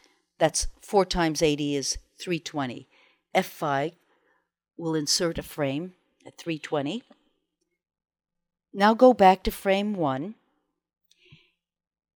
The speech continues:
and drag from the library an instance of the dance step symbol. With the free transform tool, shift drag on the corner to resize the skeleton, making him smaller.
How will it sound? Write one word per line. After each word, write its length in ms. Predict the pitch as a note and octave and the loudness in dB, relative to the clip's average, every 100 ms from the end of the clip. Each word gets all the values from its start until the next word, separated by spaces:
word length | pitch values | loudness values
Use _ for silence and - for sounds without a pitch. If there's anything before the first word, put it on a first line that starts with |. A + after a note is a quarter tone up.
| _ _ _ | _ _ _
and 220 | - F3+ D#3 | -6 -4 0
drag 380 | F#3+ G3+ A#3+ | 4 6 4
from 180 | - C4+ | 0 -2
the 60 | C4+ | 0
library 720 | A3+ F#3 E3+ D#3 D3 C#3 D3+ - | 4 4 4 0 -2 -2 -4 -6
an 100 | F#3 | -4
instance 680 | G3+ A#3 - - D3 - - _ _ | 0 0 -2 -2 -4 -4 -8 _ _
of 140 | - G3 | -4 -2
the 60 | |
dance 340 | F3+ G#3 G#3 G3+ | 2 2 2 0
step 320 | - D3 - | -2 -2 -2
symbol. 500 | - D3 C3+ A#2 B2+ _ _ _ _ _ _ _ _ - | -4 -4 -4 -6 -10 _ _ _ _ _ _ _ _ -4
With 100 | G#3 | -4
the 80 | |
free 200 | - A#3+ | -2 -2
transform 680 | A3+ - G#3 G#3 - G#3+ G#3 | -2 0 0 0 -4 -4 -4
tool, 420 | - A#3+ A#3+ D4 _ _ _ | -6 -6 -4 -6 _ _ _
shift 400 | - - G3+ - | -6 -2 -2 -4
drag 340 | F#3+ F#3 F#3 F#3+ | 0 4 4 2
on 120 | E3+ | -2
the 60 | |
corner 380 | D#3 - E3 F#3 | -6 -4 -2 -4
to 160 | F#3+ F3 | -6 -8
resize 500 | F3 - E3 D3+ D#3 | -4 0 2 2 0
the 60 | |
skeleton, 720 | F3 - A3 F3+ D3 C#3 C#3 - | -4 -2 0 0 -2 -6 -8 -14
making 340 | - C#3+ C#3 D3+ | -8 -6 -6 -10
him 100 | D3 | -8
smaller. 600 | - E3 C#3 C3 A#2+ | -8 -6 -6 -6 -10